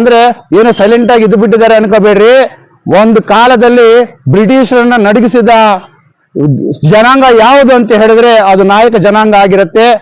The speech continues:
ಅದೇ ರೀತಿ ಈ ಕರ್ನಾಟಕದಲ್ಲಿ ಕನ್ನಡದಲ್ಲಿ ಮೊಟ್ಟ ಮೊದಲ ವೀರರಾಗಿ ಬೆಳೆದಿದ್ದು ಈ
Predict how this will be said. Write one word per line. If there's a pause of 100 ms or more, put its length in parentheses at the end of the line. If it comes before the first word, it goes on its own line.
(260)
ಅದೇ
ರೀತಿ (180)
ಈ (400)
ಕರ್ನಾಟಕದಲ್ಲಿ (480)
ಕನ್ನಡದಲ್ಲಿ (120)
ಮೊಟ್ಟ
ಮೊದಲ (580)
ವೀರರಾಗಿ (140)
ಬೆಳೆದಿದ್ದು (440)
ಈ